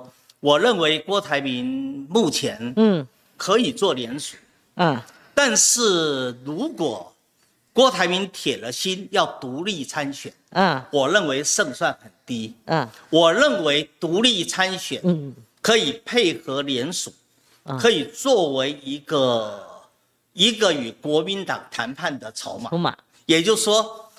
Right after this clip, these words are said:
Speaker 2: 侯友宜到底能够撑到什么时候？七月十三党代表大会，他会不会在党代表大会出现了一些变化？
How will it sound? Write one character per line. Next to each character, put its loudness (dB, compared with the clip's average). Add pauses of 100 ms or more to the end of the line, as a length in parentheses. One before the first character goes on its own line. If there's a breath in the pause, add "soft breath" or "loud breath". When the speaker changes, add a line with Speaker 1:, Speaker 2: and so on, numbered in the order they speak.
(140)
Speaker 2:
侯 6
友 4
宜 0
到 4
底 -4
能 -6
够 0
撑 -4
到 4
什 -6
么 -10
时 -10
候？ -4 (440 loud breath)
七 4
月 4
十 -4
三 0 (100)
党 0
代 2
表 -10
大 2
会， -4 (800)
他 4
会 2
不 -4
会 2
在 2
党 -4
代 2
表 -8
大 2
会 -6
出 -12
现 2
了 -8
一 -12
些 -6
变 2 (100)
化？ -2